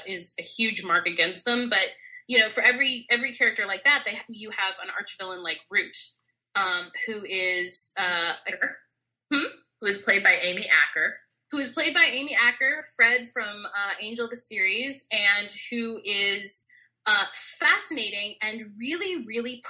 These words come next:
Speaker 1: personable.
Speaker 2: And
Speaker 1: Um,
Speaker 2: completely bug fuck insane.
Speaker 1: Oh,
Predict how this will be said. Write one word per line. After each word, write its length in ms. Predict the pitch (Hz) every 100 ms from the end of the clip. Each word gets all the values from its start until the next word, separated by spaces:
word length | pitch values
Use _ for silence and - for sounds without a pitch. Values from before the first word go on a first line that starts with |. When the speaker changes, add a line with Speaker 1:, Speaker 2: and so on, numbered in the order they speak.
| -
Speaker 1:
personable. 680 | 453 - 262 - - - _ _ - _ _
Speaker 2:
And 120 | 247
Speaker 1:
Um, 320 | 220 214 202 247
Speaker 2:
completely 920 | - - 262 277 269 262 269 262 -
bug 260 | 220 208 -
fuck 420 | - 208 185 180 -
insane. 600 | 185 175 - 165 143 - - _
Speaker 1:
Oh, 260 | 277 247